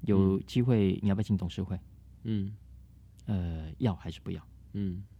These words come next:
Speaker 1: 你看，呃，很多人是没有想过这件事情的。
Speaker 2: 嗯。
Speaker 1: OK，总觉得那个事情可能太遥远，
Speaker 2: 嗯。
Speaker 1: 不见得是我，我能够做到。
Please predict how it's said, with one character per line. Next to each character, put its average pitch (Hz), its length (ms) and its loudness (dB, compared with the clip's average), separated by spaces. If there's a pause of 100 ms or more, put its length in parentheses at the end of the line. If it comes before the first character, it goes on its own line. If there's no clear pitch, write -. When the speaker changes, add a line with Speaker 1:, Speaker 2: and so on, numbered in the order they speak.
(200)
Speaker 1:
你 98 80 -2
看， - 120 -8 (640)
呃， 120 180 -4 (220)
很 120 140 2
多 180 100 8
人 170 80 6
是 151 120 2
没 127 100 8
有 131 80 6
想 87 180 -2
过 80 80 -4
这 87 140 -2
件 85 120 -4
事 - 140 -10
情 - 200 -16
的。 - 60 -20 (420)
Speaker 2:
嗯。 101 280 -2 (460)
Speaker 1:
OK， 95 360 0
总 95 100 0
觉 110 160 2
得 117 60 2
那 120 60 2
个 113 100 0
事 - 60 -4
情 104 120 4
可 98 80 -4
能 85 120 0
太 110 160 -4
遥 76 180 -6
远， 73 100 -6 (360)
Speaker 2:
嗯。 131 100 4
Speaker 1:
不 107 60 4
见 98 160 4
得 85 80 4
是 85 400 -2
我， 85 480 -4
我 90 60 -2
能 98 60 6
够 92 120 0
做 95 120 -6
到。 80 260 -8